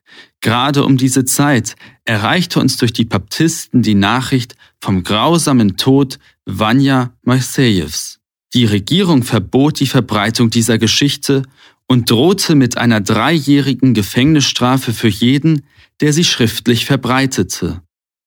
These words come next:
Viele Jugendliche widersetzten sich damals den Anweisungen des Militärs mit den Worten: „Wir werden eher sterben, genau wie Vanja Moisejew.“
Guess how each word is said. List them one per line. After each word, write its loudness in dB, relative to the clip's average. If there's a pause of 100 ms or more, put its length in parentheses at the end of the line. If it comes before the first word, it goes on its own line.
(600)
Viele 0
Jugendliche 0
widersetzten -2
sich -2
damals 0
den 4
Anweisungen 2
des -2
Militärs 2 (340)
mit 2
den 2
Worten: 0 (480)
„Wir 0
werden 0
eher 0
sterben, -2 (180)
genau 0 (240)
wie 0
Vanja 2
Moisejew.“ 0